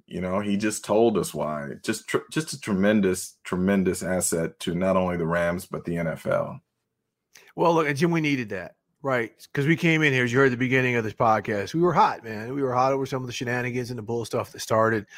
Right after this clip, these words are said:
Speaker 2: And having a conversation with Whit, especially the way it ended, where, you know, he, he talked about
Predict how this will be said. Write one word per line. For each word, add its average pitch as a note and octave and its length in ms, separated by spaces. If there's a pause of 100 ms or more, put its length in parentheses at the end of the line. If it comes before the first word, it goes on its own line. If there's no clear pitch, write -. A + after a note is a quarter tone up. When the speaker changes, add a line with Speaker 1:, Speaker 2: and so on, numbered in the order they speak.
(300)
Speaker 2:
And A#2+ 80
having D#3+ 220
a D#3 40
conversation C#3 640
with G#2+ 100
Whit, B2+ 240
especially E3 380
the D#3 40
way C#3 120
it A2+ 80
ended, G2 260
where, A#2+ 260
you B2 120
know, A2+ 420
he, B2+ 140
he B2 140
talked C3+ 360
about A#2 380